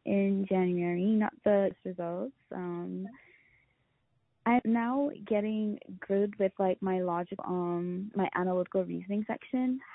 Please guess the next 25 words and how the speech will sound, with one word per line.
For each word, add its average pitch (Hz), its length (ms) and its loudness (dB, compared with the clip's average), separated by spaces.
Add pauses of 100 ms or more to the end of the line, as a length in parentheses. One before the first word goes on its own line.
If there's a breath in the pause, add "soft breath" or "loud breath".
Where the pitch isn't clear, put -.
However, 180 360 -2
I'm 214 140 0
having 240 400 0
a 226 80 2
little 196 200 0
difficulty 190 560 -2
with, 185 120 2 (100)
like, 175 320 0 (1000)
the 180 440 6 (140)
sections 220 400 2
that 196 100 2
have 185 280 -2
to 190 100 -6
do 180 140 0
with 175 120 0 (220)
trap 175 240 -4
and - 260 -2
surpass. 185 400 -6
That's 214 220 -4
a 202 40 -2
little 175 420 2
confusing 180 560 -2
still - 200 -4
for 214 120 -2
me. - 340 -2